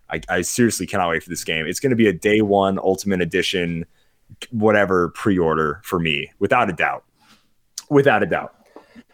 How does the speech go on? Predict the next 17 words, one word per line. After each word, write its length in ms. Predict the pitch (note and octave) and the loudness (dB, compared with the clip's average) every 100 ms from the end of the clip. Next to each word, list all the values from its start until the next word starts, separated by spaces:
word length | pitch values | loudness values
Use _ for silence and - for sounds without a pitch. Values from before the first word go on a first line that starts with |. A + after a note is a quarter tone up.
| _ _ | _ _
Um, 480 | G2+ G#2+ G#2+ A2 G#2+ _ _ _ _ _ _ _ _ - | 2 4 4 2 -4 _ _ _ _ _ _ _ _ -2
and 120 | A2 | 4
yeah, 380 | A2+ F#2 D2+ - - | 4 4 0 -2 0
that's 220 | G#2+ A2 | 0 4
what 120 | B2+ | 2
made 140 | A2+ A2 | 4 4
me 80 | G#2+ | 4
the 60 | |
most 300 | G2 F#2 - | 2 0 0
happy. 440 | G2 F2 F#2 F2 F2 - | -2 -2 -2 -6 -6 -2
Uh, 40 | |
I 200 | F2 F#2 | 0 2
will 240 | A2 D3 D3 | 4 4 4
shout 320 | - B2 A2+ | 2 4 4
out 240 | G#2+ G2+ | 2 2
really 240 | A2 C#3 B2+ | 2 2 2
quickly. 580 | B2+ A2 A#2 G#2+ G2 | 0 0 0 0 -2